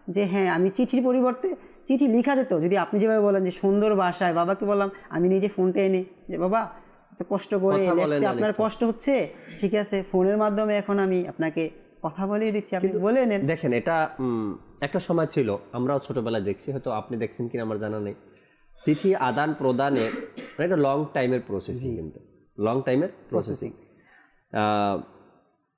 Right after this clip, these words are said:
Speaker 2: আমার বয়সেও আমি চিঠি আদান প্রদান করেছি। যখন আমি, আহ, ঢাকাতে থাকি, মা বাবা গ্রামে থাকতেন,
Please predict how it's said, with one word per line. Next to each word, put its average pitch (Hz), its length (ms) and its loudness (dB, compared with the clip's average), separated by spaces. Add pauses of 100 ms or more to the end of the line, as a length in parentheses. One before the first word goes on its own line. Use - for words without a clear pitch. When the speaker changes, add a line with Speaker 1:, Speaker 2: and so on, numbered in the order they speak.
Speaker 2:
আমার 170 240 0
বয়সেও 175 320 2
আমি 160 180 2
চিঠি 127 540 2
আদান 120 260 0
প্রদান 113 300 0
করেছি। 107 300 -2
যখন 123 280 0
আমি, 110 560 2
আহ, 98 280 -2
ঢাকাতে 113 360 -6
থাকি, 123 340 -6
মা 110 160 -2
বাবা 113 220 -2
গ্রামে 101 320 -2
থাকতেন, - 460 -14